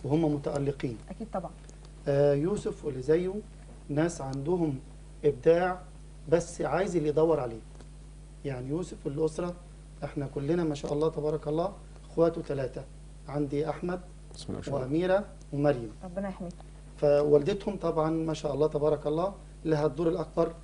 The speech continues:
Speaker 1: في رعاية يوسف، بصفة إن أنا بسافر على طول السعودية.
Speaker 2: أكيد الأم
Speaker 1: هو
Speaker 2: لها دور كبير.
Speaker 1: جدًا، ربنا يحفظها يا رب.
Speaker 2: يا رب.
Speaker 1: آه، يوسف، آه، بيلقط وسريع الفهم ما شاء الله تبارك الله،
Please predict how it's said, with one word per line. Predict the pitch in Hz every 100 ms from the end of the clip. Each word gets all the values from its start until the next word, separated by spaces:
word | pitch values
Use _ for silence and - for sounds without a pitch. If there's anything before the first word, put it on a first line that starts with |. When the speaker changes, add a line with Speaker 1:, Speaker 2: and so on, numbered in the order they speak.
| - -
Speaker 1:
في | 147
رعاية | 143 147 143
يوسف، | 110 - - - - -
بصفة | 120 147 156
إن | 151
أنا | 151
بسافر | 139 165 160
على | 143
طول | 143
السعودية. | 151 143 143 196 262 -
Speaker 2:
أكيد | 220 - 240
الأم | 233 247
Speaker 1:
هو | -
Speaker 2:
لها | 247 240
دور | 226
كبير. | - 208 190 -
Speaker 1:
جدًا، | 170 160 147 117 -
ربنا | 139 127 147
يحفظها | 143 151 147 143
يا |
رب. | 170 - - - 190
Speaker 2:
يا |
رب. | 170
Speaker 1:
آه، | 156 160 170 170
يوسف، | 170 220 - 214 - - - -
آه، | 151 151 147 147
بيلقط | 139 156 185 226 214 214 - - - -
وسريع | 147 151 175 170
الفهم | 151 190 196 185 - -
ما | 156
شاء | 151 143
الله | 156
تبارك | 160 156 160
الله، | 160 180